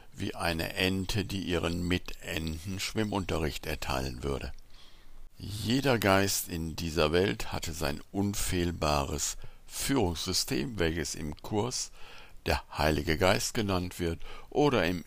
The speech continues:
indischen Sprachraum der Satguru, der Lehrer der Wahrheit.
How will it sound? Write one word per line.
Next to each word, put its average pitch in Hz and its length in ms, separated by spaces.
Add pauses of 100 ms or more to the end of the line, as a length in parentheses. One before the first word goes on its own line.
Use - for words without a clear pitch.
indischen 90 680
Sprachraum 67 880
der 80 300 (340)
Satguru, 71 1000 (140)
der 78 140
Lehrer 76 680 (200)
der 85 120
Wahrheit. 60 520